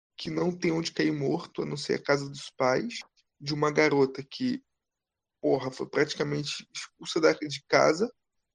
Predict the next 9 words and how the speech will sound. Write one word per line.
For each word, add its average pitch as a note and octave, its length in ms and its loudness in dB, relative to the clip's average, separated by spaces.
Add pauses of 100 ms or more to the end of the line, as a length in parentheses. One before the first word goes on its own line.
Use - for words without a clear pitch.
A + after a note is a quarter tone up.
(600)
E - 120 0
agora, A3 440 2
bicho, - 280 -8
essa - 180 -4
criança - 500 -6
vai, D#2 220 -8 (260)
vai F3+ 120 -8 (680)
crescer - 640 -2
loucaça. E3+ 960 0